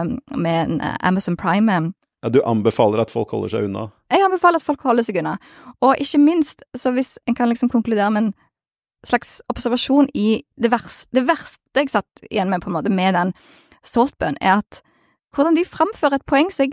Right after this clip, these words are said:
Speaker 1: jeg ser veldig ofte i film og T V, at kommer du fra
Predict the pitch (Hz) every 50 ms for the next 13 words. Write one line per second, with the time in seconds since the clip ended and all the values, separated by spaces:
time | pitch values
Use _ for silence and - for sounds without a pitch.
0 | - - - - - - - 190 240 349 427 330 285 311 294 - - - 294 -
1 | 285 285 294 285 277 233 202 220 302 - - 262 - - - _ _ _ _ _
2 | _ _ _ - - - 240 285 349 320 277 269 - - - 247 240 240